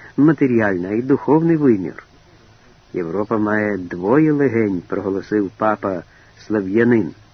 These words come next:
«і вільно зітхне тільки тоді, коли дихатиме обома легенями». Змарнована доба Європи виразно поділяється на три періоди.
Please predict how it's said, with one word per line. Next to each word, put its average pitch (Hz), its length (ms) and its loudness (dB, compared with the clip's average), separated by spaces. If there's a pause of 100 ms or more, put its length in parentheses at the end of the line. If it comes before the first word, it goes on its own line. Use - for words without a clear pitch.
(560)
«і - 60 -4
вільно 127 480 4
зітхне 113 520 0
тільки 95 360 -2
тоді, 107 420 2
коли 117 280 -2
дихатиме 120 720 -2 (120)
обома 113 540 0
легенями». 95 600 -4 (3250)
Змарнована 143 840 4
доба 165 420 2
Європи 165 640 2
виразно 147 480 0
поділяється 117 720 0
на 110 160 2
три - 260 0
періоди. 107 600 0